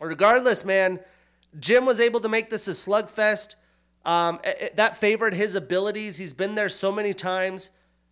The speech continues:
And at forty years old, it's kinda like Andre when he had his little run,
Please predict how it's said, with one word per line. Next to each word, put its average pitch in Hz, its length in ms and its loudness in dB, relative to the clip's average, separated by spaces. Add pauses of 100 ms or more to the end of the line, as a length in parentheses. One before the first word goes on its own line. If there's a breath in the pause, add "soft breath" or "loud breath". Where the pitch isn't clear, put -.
(220)
And 170 140 -2
at 269 220 2
forty 262 340 0
years 247 320 -2
old, 214 380 2
it's 185 100 -6
kinda 240 240 -2
like 240 200 0
Andre 214 420 0
when 202 160 0
he 185 100 0
had 214 180 2
his 190 140 -2
little 196 180 -2
run, 180 380 2